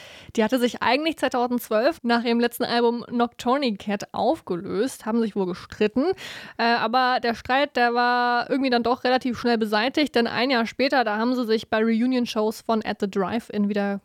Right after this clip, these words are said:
gemeinsam auf der Bühne zusammengefunden. Also, ne, At the Drive-In, die Band hieß vor Mars Volta gab. Ähm, die beiden haben dann auch Solo-Platten gemacht. Omar Rodriguez Lopez hat unfassbar viele gemacht. Anke, du hast, glaub ich, mal die Zahlen dir angeschaut. Hast du sie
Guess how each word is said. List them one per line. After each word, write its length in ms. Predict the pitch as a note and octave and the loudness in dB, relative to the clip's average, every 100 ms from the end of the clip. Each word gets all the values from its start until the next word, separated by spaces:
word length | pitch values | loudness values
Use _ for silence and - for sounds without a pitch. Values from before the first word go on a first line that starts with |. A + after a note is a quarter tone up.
| _ | _
gemeinsam 560 | G#3 F#3 G3+ A3+ G#3+ - | -2 0 0 0 0 -2
auf 140 | G#3 | -4
der 100 | G#3+ | -2
Bühne 420 | G#3 B3+ B3+ A#3 - | 0 2 0 -2 -8
zusammengefunden. 1000 | A#3 A3+ C4 C4 - B3 C4+ C#4 C4+ C4+ | 0 0 2 -2 0 0 2 -2 -2 -2
Also, 320 | G#3+ G3+ G3+ | -2 -2 0
ne, 160 | A3 G#3 | 0 0
At 120 | G#3+ | -4
the 60 | |
Drive-In, 340 | G#3 - A3 G#3+ | -6 -6 -2 -2
die 80 | G#3 | 0
Band 240 | G3+ G3+ | -2 -2
hieß 120 | G#3+ | -4
vor 300 | - C4 F4+ | -2 2 2
Mars 280 | D4+ A#3+ A#3 | 2 -2 -2
Volta 320 | G#3 G#3+ A3+ | -6 -4 -4
gab. 300 | G3 G#3+ D#4 - - - B3 | 0 0 0 -4 -18 -18 -8
Ähm, 420 | A#3 B3 B3+ C4 - - | 0 2 2 -2 -4 -10
die 640 | G#3+ B3+ C4 C4 C4+ B3+ A#3+ | -6 -2 2 2 2 2 2
beiden 280 | A#3 C#4 D#4 | 0 2 2
haben 80 | C4+ | 0
dann 120 | B3 | 0
auch 160 | G#3+ A#3 | -2 -2
Solo-Platten 600 | C#4 F#4+ D#4 D#4 - D4+ | 2 2 0 -4 -2 -2
gemacht. 640 | C4 B3+ C4 - - - | 0 0 -2 -4 -6 -2
Omar 300 | A#3+ A#3+ A#3 | 0 2 2
Rodriguez 480 | A#3+ A3 A#3+ A#3 - | 0 0 0 0 0
Lopez 400 | A3+ A3 A3+ - | -2 0 -2 -2
hat 140 | G#3+ - - | -4 -6 -2
unfassbar 960 | G#3+ G3+ - C#4 G4+ - D#4+ D#4+ - | -2 -2 -2 0 0 2 0 2 -4
viele 540 | - C#4 D4+ D4 D4 C4 _ | -4 -2 0 2 0 -2 _
gemacht. 440 | D4 C4+ C#4 - | 0 2 0 -2
Anke, 260 | - B3+ D4 | -2 0 2
du 100 | B3 | 2
hast, 120 | B3 | 0
glaub 180 | B3+ B3 | 0 -2
ich, 100 | B3 | -2
mal 220 | A#3+ A#3 | 0 0
die 120 | A3+ | 0
Zahlen 300 | A3 A#3+ B3+ | -2 -2 0
dir 100 | C#4+ | 0
angeschaut. 480 | C4+ D4 - D4 D4+ | 0 -4 -2 -2 -2
Hast 160 | C4+ - | -4 -4
du 80 | B3 | -2
sie 260 | B3 B3 | 0 -2